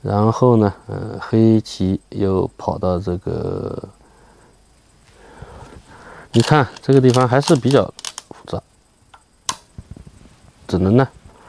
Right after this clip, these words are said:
又补了一个，哎，补了一个。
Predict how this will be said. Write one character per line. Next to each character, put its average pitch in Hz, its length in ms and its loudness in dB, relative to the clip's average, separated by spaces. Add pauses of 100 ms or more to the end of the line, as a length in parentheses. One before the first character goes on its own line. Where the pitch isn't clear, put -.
(560)
又 107 400 4 (260)
补 80 200 0
了 92 60 0
一 160 120 6
个， 220 100 4 (300)
哎， 98 140 -8
补 - 160 -16
了 107 40 -14
一 107 100 -14
个。 110 80 -20